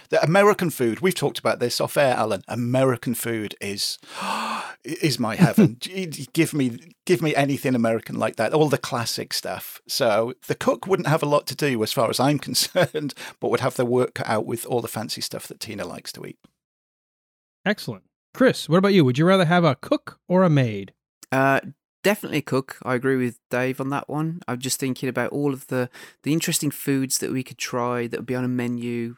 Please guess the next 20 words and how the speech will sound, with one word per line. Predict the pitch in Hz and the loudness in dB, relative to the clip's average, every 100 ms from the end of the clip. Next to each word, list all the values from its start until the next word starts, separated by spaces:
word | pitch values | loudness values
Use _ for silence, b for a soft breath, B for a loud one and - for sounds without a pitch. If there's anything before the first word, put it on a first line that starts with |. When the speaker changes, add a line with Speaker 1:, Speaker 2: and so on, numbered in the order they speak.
| _ | _
Speaker 3:
You | 117 | -8
know, | 110 110 | -6 -6
it | - | -6
would | 113 | -6
never | 123 139 127 | -4 -4 -4
get | 120 82 | -4 -4
boring. | 101 98 98 95 98 | -2 -2 -2 -4 -6
There'd | - - - | -10 -20 -14
be | 120 | -4
so | - 175 | 2 4
many | 156 110 | 4 2
different | 98 101 - | -4 -6 -4
things | 101 95 | -2 -2
that | - | -4
we | 98 | -8
could | - | -6
eat. | 92 90 - - | -6 -4 -6 -6
Uh, | - 101 98 98 - B B _ | -4 -2 0 0 -4 B B _
a | - | 2
maid | 240 247 226 208 | 4 4 4 0